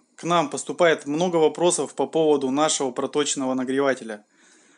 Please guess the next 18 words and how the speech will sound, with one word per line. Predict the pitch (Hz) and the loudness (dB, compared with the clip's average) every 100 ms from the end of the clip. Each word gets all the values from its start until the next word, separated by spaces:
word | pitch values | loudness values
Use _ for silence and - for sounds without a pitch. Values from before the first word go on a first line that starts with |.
| _ - | _ 0
В | |
этом | 180 208 180 | 2 4 2
видео | 185 170 151 | 0 2 2
мы | 151 156 | 2 2
расскажем | 151 175 175 156 143 | 2 4 4 2 -2
о | 139 | -2
нем | 156 139 | 0 0
поподробнее. | 143 151 151 147 120 113 107 _ _ _ _ _ _ _ _ _ _ - | 0 0 2 2 2 -4 -10 _ _ _ _ _ _ _ _ _ _ -6
Наш | 160 208 - | 0 0 2
проточный | 160 185 180 156 | 2 2 2 0
нагреватель | 147 143 160 175 165 165 | 0 4 4 4 0 -6
устроен | 170 - 175 160 | -6 2 2 4
довольно | 147 156 170 151 | 2 2 2 0
просто. | - 151 - 120 - _ _ _ _ _ _ _ - | 2 2 2 -6 -16 _ _ _ _ _ _ _ -4
Внутри | 175 185 202 196 | -2 0 0 2
установлен | 170 165 175 165 143 135 | 0 0 0 2 0 0
патронный | 143 170 170 143 131 | 0 2 2 2 0
тен, | 175 202 214 | 2 2 0